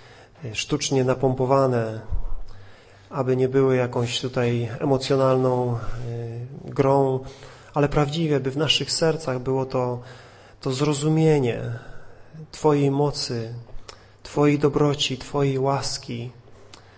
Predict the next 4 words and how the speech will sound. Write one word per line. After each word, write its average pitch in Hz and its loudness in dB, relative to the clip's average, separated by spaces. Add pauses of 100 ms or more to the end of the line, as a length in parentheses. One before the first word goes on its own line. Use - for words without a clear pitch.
(500)
aby 151 4
była 151 6
wiara, 139 2 (720)
aby 139 2